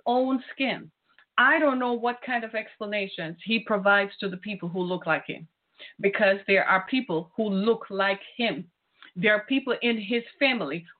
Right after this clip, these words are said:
who look like him, who knew him from he was a kid. I don't know what he tells them about the racial violence that is taking place in our country and how on his watch. I don't even know what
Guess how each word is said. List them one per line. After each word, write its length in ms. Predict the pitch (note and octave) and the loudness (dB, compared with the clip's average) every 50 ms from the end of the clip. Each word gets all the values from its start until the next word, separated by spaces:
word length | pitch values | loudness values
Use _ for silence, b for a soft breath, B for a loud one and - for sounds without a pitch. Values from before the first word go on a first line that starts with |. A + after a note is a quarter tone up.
| _ | _
who 160 | - B3 A#3 A3 | 0 0 2 2
look 360 | G#3 G#3+ A#3 D4 E4+ D4 - - - - | 0 2 2 2 2 2 -2 -8 -12 -8
like 340 | F3 F3+ F#3+ F#3 F#3 F3 E3 - - | 0 2 2 2 2 0 -2 -8 -8
him, 280 | - F#3+ - - D#3 - B B B B B - | -6 -6 -6 -6 -10 -14 B B B B B -2
who 160 | C#4+ C4 B3+ | 0 2 2
knew 420 | A#3+ A#3 A3+ A#3 C4 D4 D#4+ D#4+ D#4 | 4 4 4 6 6 6 6 4 4
him 240 | - B3 A3 G3 F#3+ - | 2 -2 -6 -8 -4 -2
from 200 | G#3 G3+ G3 G3+ | 0 0 0 -2
he 140 | A3 A3 G#3+ | -4 -8 -6
was 160 | G3 G3 F#3+ F#3 | -6 -6 -6 -6
a 40 | F#3+ | -6
kid. 260 | - - G#3 F3+ F#3 - - | -4 -4 -4 -4 -4 -2 -2
I 80 | F#3+ G3+ | -2 0
don't 160 | G3+ G#3 G#3 | 0 -2 -4
know 140 | G3+ G3+ G3 | -4 -4 -2
what 240 | F#3+ G3 A3 A#3 A#3 - | -2 -2 -2 -2 -2 -4
he 160 | C#4 B3 A#3+ | -6 -6 -2
tells 300 | - C#4+ C4 C4 B3 A#3+ | 0 0 0 0 -4 -2
them 220 | - - B2+ - D#3+ B B B B B B | -2 -2 -2 -2 -6 B B B B B B
about 320 | - F3+ F3+ G#3 G#3+ G#3 | -2 2 4 4 4 2
the 80 | G#3 G3+ | 0 -4
racial 460 | F#3 G3 G#3+ A#3 A3+ - - A3 G#3 | -4 -4 -4 -4 -4 -6 -8 -8 -6
violence 500 | F#3+ G#3+ A3 A3+ A3+ G#3+ F3 B2+ C#3 D#3+ - B B B B B - | -2 -2 0 0 0 -2 -4 -6 -8 -10 -14 B B B B B 0
that 140 | F#3+ G3 | 0 0
is 100 | G3 G3 G3 - | 0 -2 -4 -4
taking 320 | A3+ G#3 G3 - G#3 F#3+ | -4 -4 -4 -6 -8 -10
place 240 | - - F#3+ F#3+ F#3 - | -6 -4 -4 -4 -4 -4
in 120 | F3+ E3+ | -4 -2
our 120 | D#3 D3+ - - | -2 -2 -2 0
country 340 | C4+ C#4 C4+ - - D3 | 0 0 0 0 -2 -2
and 160 | G#2+ E3 F#3+ F3+ | 0 0 -2 -2
how 380 | - - B3+ C4 C4+ C4+ C#4 C4+ B B B _ | -4 0 2 4 4 4 2 -2 B B B _
on 180 | - B3 A#3+ A#3+ | 2 2 2 2
his 260 | G#3+ A3+ C4+ B3+ A#3+ A3 | 0 -4 -4 -6 -6 -4
watch. 300 | G#3+ A3 G#3 E3 - - - - - B B B B B B _ - | -2 0 0 0 -2 -6 -12 -20 -20 B B B B B B _ 2
I 160 | B3 D4 F4+ | 4 4 4
don't 180 | F4+ E4 D4+ C#4+ | 4 2 2 2
even 240 | C#4+ C4+ C#4+ C4+ | 2 2 4 4
know 160 | C4+ C4+ B3 A3 | 4 2 2 0
what 220 | G3+ G#3+ A#3 | 0 -2 -4